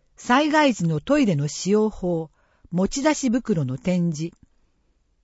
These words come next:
エヌティーティー豊明泉の会、ヨーヨー風船釣り。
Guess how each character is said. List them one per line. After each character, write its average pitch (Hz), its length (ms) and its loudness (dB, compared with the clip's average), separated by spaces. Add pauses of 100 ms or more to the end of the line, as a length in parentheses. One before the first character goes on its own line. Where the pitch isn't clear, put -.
(240)
エ 208 100 4
ヌ 294 140 6
テ - 180 -6
ィ 277 100 2
ー - 40 -4
テ - 160 -4
ィ 156 200 0
ー - 160 0
豊 262 320 4
明 220 180 2
泉 254 300 4
の 226 160 2
会、 143 360 -6 (560)
ヨ 269 240 4
ー - 20 4
ヨ 294 240 4
ー - 20 2
風 254 240 0
船 233 320 0
釣 123 280 -8
り。 - 80 -16